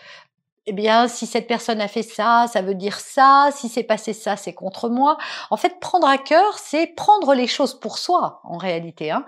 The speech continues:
C'est prendre un événement, prendre une remarque et la faire sienne, se l'approprier, se l'accaparer. Or, vous n'avez, euh, ré-, réellement pas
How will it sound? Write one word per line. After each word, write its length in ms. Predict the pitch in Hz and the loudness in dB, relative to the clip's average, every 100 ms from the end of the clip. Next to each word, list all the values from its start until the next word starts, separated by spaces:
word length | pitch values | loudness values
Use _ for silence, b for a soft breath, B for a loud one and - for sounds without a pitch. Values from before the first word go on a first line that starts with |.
| B B B | B B B
C'est 220 | - 240 | -2 -2
prendre 340 | 233 392 392 | 0 0 2
un 120 | 285 262 | 2 2
événement, 580 | 233 214 226 254 359 | 2 2 2 4 2
prendre 400 | 381 - 285 262 | 0 0 2 2
une 100 | 254 | 0
remarque 640 | - 208 226 320 381 - - - | 0 2 6 6 4 -2 -4 2
et 220 | 349 392 | 4 4
la 160 | 233 | 2
faire 320 | 208 - 302 - | 0 -2 -4 -6
sienne, 440 | - 190 202 320 | -6 0 2 0
se 160 | - 180 | -6 -6
l'approprier, 920 | 180 233 294 - 208 - 170 165 269 | 2 2 2 -2 -4 -4 -10 -6 -6
se 180 | - 180 | -6 -10
l'accaparer. 840 | 160 180 233 226 220 165 190 294 B B B - | -6 -6 -4 -6 -4 -4 -4 -6 B B B 4
Or, 320 | 285 349 359 | 6 4 0
vous 80 | 262 | -2
n'avez, 500 | 240 233 294 370 330 _ _ _ - | -2 0 -2 -2 -6 _ _ _ -14
euh, 160 | 175 - | -12 -10
ré-, 460 | - - - 226 | -12 -14 -10 -6
réellement 580 | 220 285 269 240 294 349 B B B B _ _ | 0 2 2 0 0 -2 B B B B _ _
pas 100 | - | 2